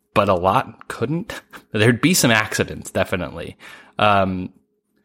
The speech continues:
so what I mean is that, is that, um, when it comes to global scale disasters, I think that there are some that we expect and are in, are in a sense prepared for because that we think that they'll, like, creep up, like, cl-, like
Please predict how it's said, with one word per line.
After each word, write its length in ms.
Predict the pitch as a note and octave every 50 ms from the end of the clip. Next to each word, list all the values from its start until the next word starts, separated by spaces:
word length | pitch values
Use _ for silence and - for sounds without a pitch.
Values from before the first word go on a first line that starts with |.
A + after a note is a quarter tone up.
| _ _ _ _ _
so 180 | - - F3+ F#3
what 160 | F#3 F#3+ F#3
I 80 | F#3
mean 220 | F#3 F#3 A3 B3+ C4
is 160 | A3+ E3+ C#3
that, 340 | - D3 C3 - - - _ -
is 160 | D3 C#3+ C3
that, 360 | - C3+ A#2+ - - - - C3+
um, 420 | A#2+ A2+ A2 G#2 G2+ G2 F#2 E2+ _ _ _ _ _ _ _ _ _ _ _ _ - -
when 140 | C#3 C#3 C#3
it 120 | C3 -
comes 240 | - D#3+ F#3 F3+ -
to 80 | -
global 340 | B2+ - A2+ B2 B2 B2+ B2+
scale 300 | - - - A#2 A2 A2
disasters, 560 | G2+ F#2+ E2+ G2 G2+ G#2 G#2 - - F#2+ E2+
I 80 | F2+ E2+
think 220 | - G#2+ G2 -
that 120 | - G2+ -
there 160 | G2+ F#2+ F2+
are 60 | E2+
some 240 | - - A2+ G#2 G#2
that 120 | G2 F2+
we 140 | - G2 F#2
expect 640 | - - - - - - F2+ A2+ - - - - - - _ _ _ - - - _ -
and 360 | - - G2+ F#2+ F2+ F2 E2+ - - -
are 240 | G2 F#2+ F#2+ F#2 F2
in, 320 | - - G#2 G2+ F#2 F2 - -
are 180 | G#2 G2+ G2
in 120 | G2 F#2 F2
a 40 |
sense 360 | - - - C#3 C#3+ D#3 - -
prepared 540 | - A#2 - - A2+ A2 A2+ B2 B2 A#2
for 360 | - - - - C3+ C3 C3 A#2+
because 320 | A#2+ - - A2+ G2 -
that 180 | G2 F2+ - -
we 100 | G2+ F#2+
think 280 | - - G#2+ G2 -
that 140 | - G2 -
they'll, 280 | - F#2 F2+ F2 E2+ E2+
like, 300 | E2+ - - - - -
creep 280 | - - C3+ B2+ -
up, 300 | E3 C3 - - - -
like, 240 | A2 B2 - _ -
cl-, 180 | - C3+ - -
like 360 | A#2+ B2 B2+ A#2+ - - -